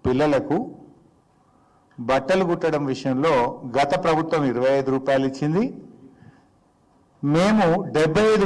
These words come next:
రూపాయలకు పెంచామని రేవంత్ రెడ్డి గారు చెప్పిండ్రు. రెండు అబద్ధాలే.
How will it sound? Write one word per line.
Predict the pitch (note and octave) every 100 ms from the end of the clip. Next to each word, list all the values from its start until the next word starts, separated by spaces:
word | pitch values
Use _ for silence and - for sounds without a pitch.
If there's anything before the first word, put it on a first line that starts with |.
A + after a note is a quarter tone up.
| F#3+
రూపాయలకు | F#3+ F3 D#3
పెంచామని | D3 C#3+ D#3+ C#3+ D#3
రేవంత్ | D3+ C3+ B2+
రెడ్డి | B2 A#2
గారు | B2
చెప్పిండ్రు. | A#2 - G#2+ F2+ - - _ _ B2
రెండు | D3 F#3
అబద్ధాలే. | F#3+ F3+ D#3 C3 G2+